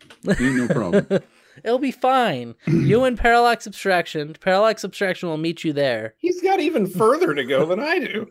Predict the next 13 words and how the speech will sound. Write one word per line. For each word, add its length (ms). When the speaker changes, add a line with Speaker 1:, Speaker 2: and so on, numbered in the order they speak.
Speaker 2:
<laughs> 840
Yeah, 180
he's 220
gotta 200
Speaker 1:
Yeah. 100
Speaker 2:
go 160
from 580
nor-, 400
like 580
Speaker 1:
And 160
I, 60
and 200
I, 120